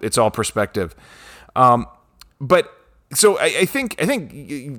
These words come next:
you did a great job laying out why this is so critical. Um, and <sighs> so I, I come back to this, this example of, of a friend or a neighbor, and I don't know, I, I see,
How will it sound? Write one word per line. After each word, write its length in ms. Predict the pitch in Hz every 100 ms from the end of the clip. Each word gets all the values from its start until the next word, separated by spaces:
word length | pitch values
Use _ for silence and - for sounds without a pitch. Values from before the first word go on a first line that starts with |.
| 117
you 100 | 151
did 140 | 165
a 40 | 156
great 260 | 147 151
job 220 | 123 131 120
laying 220 | 127 123
out 180 | 117 104
why 240 | 107 113
this 220 | 110 107
is 120 | 107
so 220 | - 120 110
critical. 600 | - 117 110 - 92 - - - - _
Um, 380 | 123 117 113 110 - _ _ -
and 480 | 147 143 143 143 - - - - - -
<sighs> 500 | _ _ _ _ -
so 160 | 180
I, 160 | - 165
I 60 | 156
come 200 | 208 254
back 240 | 196 185 -
to 100 | 156
this, 360 | 143 - -
this 300 | - 131 -
example 720 | 127 110 123 120 117 120 107
of, 380 | 101 95 92 - - -
of 180 | 107 98
a 80 |
friend 540 | - 131 123 113 110 107
or 180 | 95 95
a 60 |
neighbor, 560 | 95 110 113 104 92 - - - _ -
and 480 | 113 107 107 107 - _ _ _
I 60 | 127
don't 80 | 139
know, 40 |
I, 180 | 110 127 -
I 80 | 127
see, 560 | - 214 202 190 160